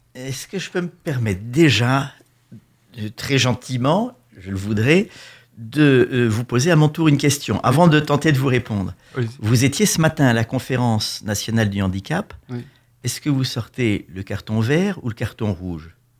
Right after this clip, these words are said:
Speaker 1: sur l'ensemble de la conférence ?
Speaker 2: Ah, carton rouge.
Speaker 1: Carton rouge.
Speaker 2: Carton rouge.
Speaker 1: Tous les trois ?
Speaker 2: Bah, pour les, bah, pour moi, pour les trois quarts de la conférence, oui. Parce que il y a,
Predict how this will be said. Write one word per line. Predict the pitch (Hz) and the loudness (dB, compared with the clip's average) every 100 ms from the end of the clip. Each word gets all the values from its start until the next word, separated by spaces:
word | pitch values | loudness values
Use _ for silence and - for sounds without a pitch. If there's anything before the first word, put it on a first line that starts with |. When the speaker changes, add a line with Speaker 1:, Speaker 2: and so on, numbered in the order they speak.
| _ | _
Speaker 1:
sur | - 98 | -12 -2
l'ensemble | 113 113 - 147 139 | 2 2 0 0 2
de | |
la | 117 107 | 0 -4
conférence ? | 110 - 101 90 87 - _ _ _ _ _ _ - | -6 -8 -6 -6 -8 -14 _ _ _ _ _ _ -14
Speaker 2:
Ah, | 135 | -14
carton | 135 143 | -14 -18
rouge. | 156 156 117 _ _ _ _ _ _ _ | -14 -14 -14 _ _ _ _ _ _ _
Speaker 1:
Carton | 123 - 117 | -8 -2 -2
rouge. | 92 85 80 | -2 -4 -6
Speaker 2:
Carton | - - 135 | -16 -10 -4
rouge. | 147 - _ _ _ _ _ _ _ _ _ _ | -4 -4 _ _ _ _ _ _ _ _ _ _
Speaker 1:
Tous | - | -6
les | 127 | -4
trois ? | 127 147 170 - _ _ _ _ _ _ _ _ _ | -2 -4 -6 -6 _ _ _ _ _ _ _ _ _
Speaker 2:
Bah, | 135 127 127 | -8 -2 -2
pour | 117 135 | -2 0
les, | 131 131 131 127 127 127 127 123 123 127 - _ _ _ _ | 2 2 2 2 0 0 0 0 -2 -4 -10 _ _ _ _
bah, | - | -6
pour | 113 143 | -4 0
moi, | 175 180 | 0 0
pour | 160 | 0
les | 143 143 | 2 0
trois | - 160 | -2 -4
quarts | 165 156 | -2 0
de | |
la | 147 | 0
conférence, | 139 156 175 - | -2 -4 -4 -4
oui. | 120 - _ _ _ | -8 -8 _ _ _
Parce | 147 | -8
que | 139 131 127 127 | -2 0 2 0
il | 127 | 0
y | 127 | 0
a, | 127 127 127 131 127 _ - - _ 127 | 0 2 0 -2 -6 _ -20 -20 _ -6